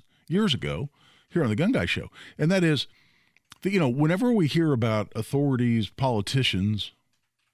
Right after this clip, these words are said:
gun control advocates pushing for more and more laws, a lot of us will say, "Why don't you enforce the laws you already have?"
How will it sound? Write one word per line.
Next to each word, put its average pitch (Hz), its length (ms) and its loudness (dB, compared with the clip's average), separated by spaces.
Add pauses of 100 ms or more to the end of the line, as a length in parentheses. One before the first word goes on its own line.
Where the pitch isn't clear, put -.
(380)
gun 131 320 0 (120)
control 143 520 0
advocates 104 460 -2
pushing 151 320 0
for 113 140 -4
more 135 260 2
and 113 80 2
more 98 220 0
laws, 117 560 -4 (420)
a - 40 -4
lot 185 180 2
of 160 80 2
us 131 160 -2
will 117 100 -2
say, 117 320 0 (200)
"Why 160 180 0
don't 190 160 0
you 147 80 2
enforce 143 320 -2
the 113 80 -6
laws 139 260 0
you 131 80 0
already 95 220 -2
have?" 185 440 -2